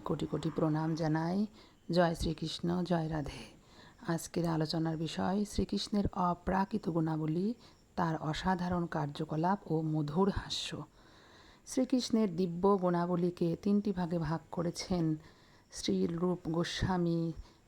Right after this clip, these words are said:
রচিত ভক্তি রসামৃত সিন্ধুতে ষোড়শবিংশতি অধ্যায় প্রেমের উদ্দীপন অংশে শ্রীরূপ গোস্বামী ভগবান কৃষ্ণের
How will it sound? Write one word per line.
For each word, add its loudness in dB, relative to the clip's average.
রচিত 0
ভক্তি -2
রসামৃত 0
সিন্ধুতে -2
ষোড়শবিংশতি 0
অধ্যায় -4
প্রেমের 2
উদ্দীপন -2
অংশে 0
শ্রীরূপ -2
গোস্বামী 2
ভগবান 2
কৃষ্ণের 0